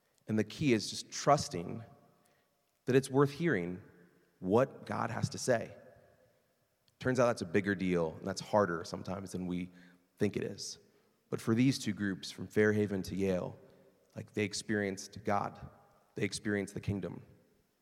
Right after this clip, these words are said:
Our church, that's one of the hearts that we have, the heartbeat that we have is to connect, like, these communities together.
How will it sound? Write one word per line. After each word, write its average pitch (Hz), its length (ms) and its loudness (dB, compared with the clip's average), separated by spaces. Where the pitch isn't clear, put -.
Our 120 160 4
church, - 520 -4
that's - 160 -4
one 143 120 6
of 120 100 4
the 107 120 4
hearts 135 320 4
that 117 100 2
we 104 140 -2
have, 98 280 -2
the 95 60 -2
heartbeat 123 460 0
that - 80 -6
we 98 100 -4
have 98 180 0
is 104 120 -6
to 127 100 6
connect, 120 640 0
like, - 120 -8
these 117 180 0
communities 113 500 0
together. 95 480 -2